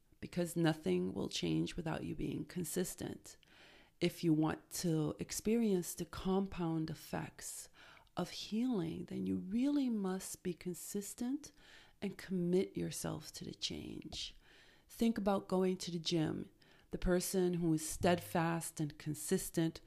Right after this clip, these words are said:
they will see the results and reap the benefits in no time. However,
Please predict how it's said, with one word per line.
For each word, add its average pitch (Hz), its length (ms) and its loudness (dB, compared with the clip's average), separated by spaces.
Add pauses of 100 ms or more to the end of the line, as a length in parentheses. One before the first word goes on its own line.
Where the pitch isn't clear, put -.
(420)
they 175 100 4
will 254 140 2
see 226 180 2
the 214 80 2
results 190 560 2
and 175 180 4
reap 175 200 0
the 165 80 0
benefits 156 580 2
in 151 100 2
no 147 200 2
time. - 600 -8 (800)
However, 202 880 2